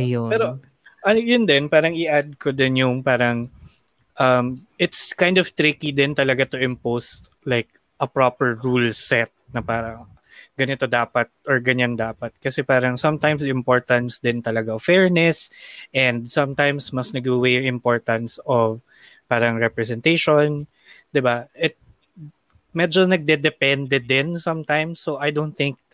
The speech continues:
Speaker 2: tayo as a society should put it up to a certain standard. It's really more of, um, what's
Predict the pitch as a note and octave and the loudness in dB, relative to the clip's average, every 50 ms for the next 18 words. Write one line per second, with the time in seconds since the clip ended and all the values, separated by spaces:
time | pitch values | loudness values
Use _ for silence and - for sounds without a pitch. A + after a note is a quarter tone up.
0 | _ _ _ _ _ _ _ _ _ _ _ _ _ _ _ _ _ - - - | _ _ _ _ _ _ _ _ _ _ _ _ _ _ _ _ _ -6 -2 0
1 | C#3 C#3 C#3 C3+ C3 C3+ C3 B2+ C3 B2 B2+ C3+ - - C3+ - - B2+ A#2+ B2 | 0 2 2 2 0 0 2 0 0 -2 -2 -4 -6 -6 -6 -2 -2 0 0 -2
2 | A#2+ - - B2 - - C#3+ B2 - - B2 - - B2 - B2 A#2 - _ _ | -4 -6 -4 -4 -2 -4 -4 -4 -4 -6 -4 -2 -4 -4 -4 -6 -10 -12 _ _
3 | C3 A#2 A2+ A2+ A2+ A2+ A2+ B2+ A#2+ - B2+ A#2+ A#2 - B2 A2+ A#2 A2 - - | -6 -4 -4 -4 -6 -6 -6 -8 -6 -4 -4 -4 -4 -4 -6 -6 -4 -6 -6 -6
4 | - A2+ A2 G#2+ A2 G#2 - A2 A2 A2 A2 A2+ B2+ - - C#3 - - - C#3 | -6 -6 -6 -8 -10 -12 -12 -12 -12 -14 -14 -16 -20 -8 -8 -6 -4 -2 -2 0
5 | B2+ B2 B2 B2 A#2+ A#2 B2+ A#2+ A#2 A2+ A2+ A#2 A#2+ A2+ A2 A2+ - _ - - | 0 0 2 0 0 2 2 2 0 0 2 0 0 0 0 -4 -10 _ -20 -20
6 | - - - - - - - - - - B2 A2+ G#2+ G#2+ G#2 A2 A2 A2+ A#2+ C3 | -20 -20 -20 -18 -18 -18 -18 -16 -6 -2 0 2 2 0 0 -2 -6 -10 -12 -14
7 | - _ _ _ _ _ _ _ _ _ _ B3 - D3 D3 C3+ D3 C#3 - - | -16 _ _ _ _ _ _ _ _ _ _ _ -8 0 2 2 2 2 0 -4
8 | - - - - - | -4 -4 -4 -4 -6